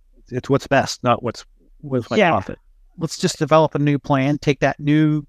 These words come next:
Speaker 1: Yeah.
Speaker 2: market generated information and take advantage of it. Now, the market has come down here and I've, you know, I'm in a good spot. I got nice profits. And so now I need to start making the decision. You know, the risk is, is that we have a rip higher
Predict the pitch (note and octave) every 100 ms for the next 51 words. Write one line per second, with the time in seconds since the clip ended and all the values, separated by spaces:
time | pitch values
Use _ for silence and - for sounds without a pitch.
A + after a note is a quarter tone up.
0 | _ _ _ _ - C#3 C#3 C3 C3+ C3
1 | B2+ B2 A#2+ B2+ A#2+ A#2 - B2+ A#2 G#2+
2 | - - A#2 A2+ A#2 A#2 A#2+ - _ _
3 | _ F#3+ G3+ F3 D#3 _ _ _ D#3+ F3
4 | F#3+ A3+ A#3+ E3 - F3+ E3+ D#3 D3 -
5 | G3 F#3 D#3 D3 - D3+ C#3+ C3+ - _
6 | - _ - - - _ _ _ F3+ C#3+
7 | C3+ D#3+ A#3 G#3+ G#3 - - E3+ E3+ E3
8 | C#3+ D3+ D#3 - E3 F3 - - D#3 D#3
9 | D#3+ D3+ - - _ _ _ _ D#3+ -
10 | D3+ E3 G#3+ G3+ G3 E3+ D#3 D3 E3 D#3
11 | D3+ D3+ C#3 C3+ - D3 D3+ D3 C3+ C3+
12 | C4 - E3 D3+ C3+ B2+ C#3+ C#3 C#3 C3
13 | A2 A#2 D3+ - - C3+ C3 -